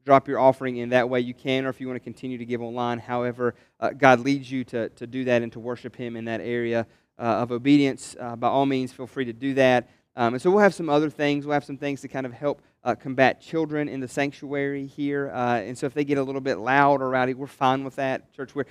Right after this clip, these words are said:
we're quite all right with that. And so, uh, we just look forward to having people gather again, uh, again in this place. We're also gonna have an overflow room. So if,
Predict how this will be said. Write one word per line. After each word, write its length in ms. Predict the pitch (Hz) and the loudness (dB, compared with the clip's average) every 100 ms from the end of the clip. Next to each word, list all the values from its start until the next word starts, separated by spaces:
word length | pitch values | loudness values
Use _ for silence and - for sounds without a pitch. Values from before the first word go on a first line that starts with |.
| _ - | _ 0
we're 160 | 151 143 | 2 2
quite 440 | _ - 151 143 | _ 2 6 8
all 140 | 135 | 6
right 200 | 127 120 | 6 4
with 160 | 98 123 | 4 -2
that. 220 | 123 120 | -2 0
And 140 | 120 113 | -2 -4
so, 240 | 131 120 - _ - | -2 -2 -2 _ 0
uh, 100 | 131 | 2
we 120 | 147 | 2
just 200 | 156 - - - | -2 -4 -14 -12
look 400 | 139 139 156 120 | -8 0 0 -2
forward 320 | - 147 131 | -8 -4 -2
to 80 | 127 | 0
having 220 | 123 123 | 0 0
people 320 | 139 123 120 | -8 -8 -10
gather 540 | 117 127 127 131 127 - _ _ - | -2 2 4 4 0 -2 _ _ -14
again, 480 | 127 127 120 117 - | -4 0 0 -2 -6
uh, 200 | 117 117 | -2 0
again 260 | 123 131 135 | 2 2 2
in 80 | 120 | 2
this 140 | 117 | -6
place. 500 | _ 143 131 127 - | _ 2 4 4 -2
We're 100 | 135 | 0
also 240 | 135 131 131 | 0 0 -8
gonna 140 | 127 | -4
have 160 | 123 117 | -4 -4
an 80 | |
overflow 460 | 113 123 131 - 143 | -4 -4 -6 -4 -2
room. 440 | 131 135 135 131 | -2 -4 -8 -10
So 280 | 123 - 123 | -12 -10 -8
if, 140 | 120 | -6